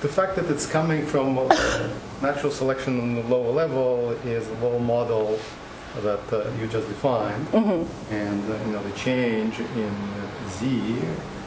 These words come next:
Speaker 1: can come from, uh, the small scale structure, or, uh, if I just thought of that thing as, uh, a single, uh, bacteria,
Speaker 2: Mm-hmm.
Speaker 1: uh, we could have gotten delta Z from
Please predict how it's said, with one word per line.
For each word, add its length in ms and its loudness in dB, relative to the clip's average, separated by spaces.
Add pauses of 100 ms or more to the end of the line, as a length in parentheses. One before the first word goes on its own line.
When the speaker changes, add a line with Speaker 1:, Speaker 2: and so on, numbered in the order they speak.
Speaker 1:
can 220 -2
come 260 2
from, 400 2 (120)
uh, 120 -2 (300)
the 160 -4
small 280 -4
scale 260 -8
structure, 420 0 (340)
or, 480 4 (680)
uh, 220 2 (220)
if 120 2
I 120 4
just 240 2
thought 240 4
of 80 4
that 240 2
thing 400 2
as, 460 0
uh, 380 0 (340)
a 60 0
single, 680 2 (340)
uh, 60 -4 (480)
bacteria, 760 2 (260)
Speaker 2:
Mm-hmm. 580 2
Speaker 1:
uh, 160 0 (300)
we 160 0
could 120 2
have 160 0
gotten 340 2
delta 320 2
Z 440 0
from 340 0